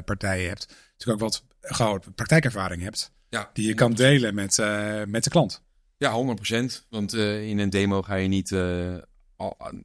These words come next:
Speaker 2: ga je niet overal achterkomen. En, eh, in mijn rol zit ik ook veel bij klanten zelf, waarbij ik ook de merchandise aan het werk zie en dan ook wel eens de vraag krijg die bijvoorbeeld in een demo niet wordt behandeld.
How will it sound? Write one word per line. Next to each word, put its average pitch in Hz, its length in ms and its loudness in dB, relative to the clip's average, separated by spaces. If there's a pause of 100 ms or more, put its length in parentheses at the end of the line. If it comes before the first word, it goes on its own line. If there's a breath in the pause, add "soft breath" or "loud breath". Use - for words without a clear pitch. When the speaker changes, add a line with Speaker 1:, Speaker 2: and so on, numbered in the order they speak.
(120)
Speaker 2:
ga - 260 -6
je 110 80 4
niet 113 160 0
overal 117 300 0
achterkomen. 104 720 -4 (140)
En, 98 260 0
eh, 95 340 0
in 104 120 2
mijn 98 200 4
rol 98 200 0
zit 95 140 -2
ik 92 100 -4
ook 95 120 -4
veel 101 180 0
bij 92 140 0
klanten 101 380 0
zelf, 95 420 -2 (440)
waarbij 92 360 2
ik 92 140 -2
ook 95 140 -2
de 98 80 2
merchandise 95 600 2
aan 95 120 -4
het 87 80 0
werk 98 200 2
zie 113 340 -2
en 98 180 0
dan 95 160 2
ook 92 220 -6
wel 87 180 -2
eens 87 120 0
de 101 80 0
vraag 85 300 -2
krijg 87 420 -6 (440)
die 87 240 4
bijvoorbeeld 85 320 0
in 90 100 2
een 87 100 2
demo 87 260 2
niet 95 160 4
wordt 87 180 0
behandeld. 82 540 -4